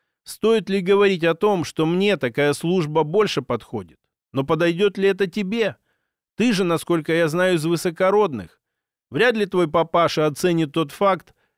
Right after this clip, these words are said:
что ты перешла на службу к какому-то другому дворянину. Я думаю, что у моего хозяина тебе бы место нашлось.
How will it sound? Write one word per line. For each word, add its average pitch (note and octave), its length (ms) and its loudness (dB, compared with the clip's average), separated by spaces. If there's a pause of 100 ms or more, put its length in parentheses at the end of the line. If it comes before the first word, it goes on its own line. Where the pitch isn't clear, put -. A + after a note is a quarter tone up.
что - 240 0
ты G#3+ 220 -2
перешла D#3+ 480 0
на E3 160 0
службу D#3+ 600 -2 (260)
к - 40 -20
какому-то F3 520 0
другому E3+ 640 2
дворянину. E3 800 -2 (400)
Я E3 260 2
думаю, F#3 500 0
что F#3 280 0
у G3+ 40 2
моего A#3 380 0
хозяина C3 640 0
тебе G#3 340 -2
бы F#3 140 0
место F3+ 400 0
нашлось. F3+ 720 -2